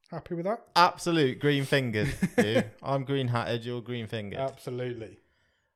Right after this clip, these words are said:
Speaker 2: Uh, go environment.
Speaker 1: <laughs> Oh, don't hit the mic stands.
Speaker 2: <laughs>
Speaker 1: I have to edit all that out.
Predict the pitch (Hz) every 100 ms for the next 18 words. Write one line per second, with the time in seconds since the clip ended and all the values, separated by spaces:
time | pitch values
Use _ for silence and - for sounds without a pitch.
0 | _ 92 92 - _ 269 285 _ _ -
1 | 131 139 143 139 139 135 139 120 101 90
2 | - - - 151 - 254 107 - - -
3 | - 170 202 226 196 160 147 127 143 -
4 | 120 127 123 - 147 - _ _ _ -
5 | - 165 160 160 151 151 143 139 151 170
6 | 120